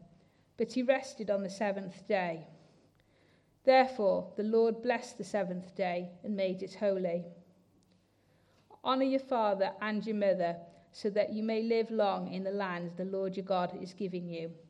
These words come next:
You shall not murder. You shall not commit adultery. You shall not steal.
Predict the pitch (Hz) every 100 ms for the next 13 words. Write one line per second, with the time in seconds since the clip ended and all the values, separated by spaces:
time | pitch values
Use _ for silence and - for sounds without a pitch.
0 | _ _ _ _ _ _ 220 - 233 262
1 | 226 233 226 202 180 170 - - - _
2 | _ _ 220 - 208 233 226 - 226 220
3 | - 208 196 190 - 180 170 175 - -
4 | _ _ _ _ _ 208 - 208 226 -
5 | - - - 185 165 165